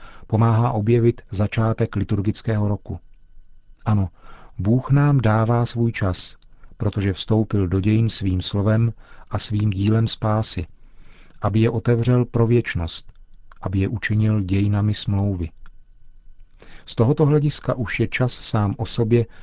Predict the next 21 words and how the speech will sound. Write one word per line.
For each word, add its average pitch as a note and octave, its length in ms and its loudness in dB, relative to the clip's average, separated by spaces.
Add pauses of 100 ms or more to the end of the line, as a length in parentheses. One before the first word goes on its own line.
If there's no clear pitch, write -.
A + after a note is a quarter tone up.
(180)
základním A#2+ 720 4
znamením A2+ 540 4
boží G#2+ 260 2
lásky. G#2+ 500 -2 (760)
Darem, G#2+ 480 4 (280)
který G#2+ 360 0
stejně A#2 420 2
jako G2 240 0
cokoliv F#2+ 420 -2
jiného, G#2 480 2 (540)
je G#2 160 2
člověk B2+ 480 2
schopen B2+ 520 2
ocenit A#2+ 600 0 (200)
nebo A2 220 2
naopak A2+ 420 0
promarnit, A2 540 0 (720)
pochopit A2 480 -2
v A2 60 -4
jeho F#2+ 180 0
významu G#2+ 540 0